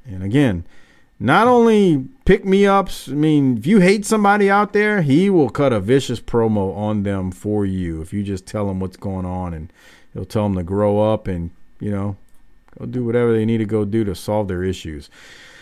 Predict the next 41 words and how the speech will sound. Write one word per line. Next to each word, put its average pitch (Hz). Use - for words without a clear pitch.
Um, 120
and 113
that's 175
all 147
I 120
got 135
this 107
week. 95
Uh, 120
Crockett, 190
I 123
wanna 131
thank 139
you 120
once 120
again 117
for 101
joining 117
the 98
show 117
on 117
short 165
notice, 131
but 131
next 160
week 131
won't 120
be 104
short 90
notice, 92
and 120
you're 123
gonna 147
have 139
that 117
top 117
five 107
ready 82
for 90
me, 85
right? 98